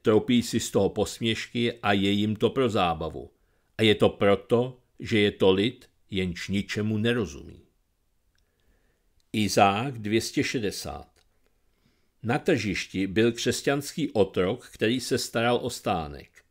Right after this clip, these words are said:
Mohamed za ním chodíval a vedl s ním rozsáhlé diskuze. Z toho pramení kurajšovské rčení, že všechno, co Mohamed říká v Koránu, pochází od křesťanského otroka.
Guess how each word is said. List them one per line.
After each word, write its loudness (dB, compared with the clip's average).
Mohamed 2
za 2
ním 0
chodíval -2
a -2
vedl 0
s -10
ním -2
rozsáhlé 0
diskuze. -10
Z -6
toho 6
pramení 0
kurajšovské 2
rčení, -2
že -2
všechno, -2
co -2
Mohamed -2
říká -4
v -12
Koránu, -4
pochází 2
od -8
křesťanského -2
otroka. -4